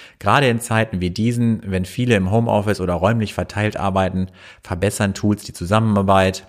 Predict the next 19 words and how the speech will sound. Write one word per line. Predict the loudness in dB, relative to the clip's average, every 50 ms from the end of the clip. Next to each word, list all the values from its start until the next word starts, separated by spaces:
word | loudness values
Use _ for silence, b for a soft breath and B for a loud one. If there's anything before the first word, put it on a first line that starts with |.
| _ _ -14
die | -8
Kommunikation, | -4 -2 0 0 -2 -2 -2 -4 -6 -4 -4 0 2 2 4 4 4 2 0 -2
den | -6 -6 -4
Informationsfluss | -4 -4 -4 -4 -4 -4 -4 -4 -4 0 2 2 2 2 0 -4 -2 -2 0 0 -2 -4 -8 -12 -14 _
und | -8 -6 -4
den | -4 -4
Austausch. | -4 -4 -4 -6 -6 -8 -10 -10 -10 -8 -10 -10 -10 _ _ _ _ _ _ -20 B B B B B B B
Alle | -2 0 2 2 2
Nutzer | 2 2 0 0 0 2 4 4 4 4
oder | 4 4 2
Mitglieder | 2 0 0 0 0 2 4 4 4 4
einer | 4 2 0 0 2 2
virtuellen | 0 0 2 0 0 0 0 -2
Gruppe | -2 -2 -2 -2 -2 -2 -2 -2
haben | -2 -2 -2 -4
Zugriff | -2 -2 2 2 2 2 2 0
auf | -4 -4
dieselben | -4 -6 -6 -4 -2 0 0 0 0 -2
Informationen. | -4 -6 -6 -6 -6 -6 -6 -6 -10 -12 -14 -14 -14 -14 -14 -16